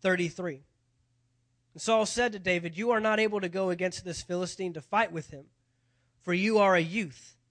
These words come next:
and he a man of war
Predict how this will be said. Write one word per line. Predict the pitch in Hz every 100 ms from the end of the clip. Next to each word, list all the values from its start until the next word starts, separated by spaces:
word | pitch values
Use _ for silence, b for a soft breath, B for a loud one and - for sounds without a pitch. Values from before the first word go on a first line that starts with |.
| _ _ _ _ _ _ -
and | 180
he | 196 214
a | 180 151 - _ _ _ 160
man | 196 226 202
of | 151 147
war | 220 262 160 120